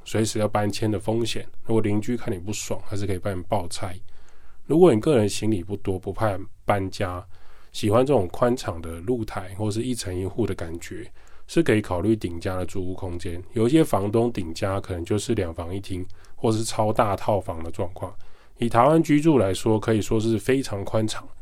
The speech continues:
也有看过房客在露台啊，或是他的顶楼空间放铁桌啊、铁桶啊，放一个阳伞。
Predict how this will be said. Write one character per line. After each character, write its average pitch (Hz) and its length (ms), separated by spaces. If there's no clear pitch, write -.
也 143 80
有 160 120
看 139 140
过 147 140
房 101 260
客 117 220
在 98 380
露 113 220
台 90 240
啊， 85 80
或 98 180
是 101 140
他 101 200
的 87 380
顶 101 160
楼 90 140
空 104 220
间 104 200
放 104 220
铁 92 300
桌 123 340
啊、 110 340
铁 104 220
桶 101 320
啊， 95 160
放 113 200
一 101 40
个 95 120
阳 95 300
伞。 - 240